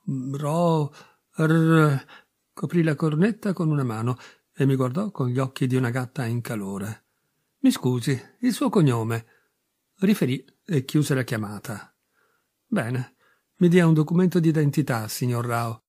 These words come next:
il curriculum e la sua attenzione." Le diedi ciò che mi chiedeva. Proseguì. "Il signor Tedini sarà presto da lei. Faccio le copie dei suoi documenti e glieli restituisco.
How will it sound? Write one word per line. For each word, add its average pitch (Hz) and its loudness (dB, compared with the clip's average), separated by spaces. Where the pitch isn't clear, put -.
il 139 -2
curriculum 185 2
e 165 4
la 147 2
sua 143 -2
attenzione." 113 -6
Le 143 -2
diedi 196 0
ciò 160 -2
che - -2
mi 131 2
chiedeva. 107 -8
Proseguì. 117 -4
"Il 147 0
signor 139 0
Tedini 226 0
sarà 147 -2
presto 185 -4
da 123 -4
lei. 107 -8
Faccio 156 -4
le 143 2
copie 135 0
dei 127 0
suoi 123 -4
documenti 170 0
e 170 2
glieli 156 2
restituisco. 120 -6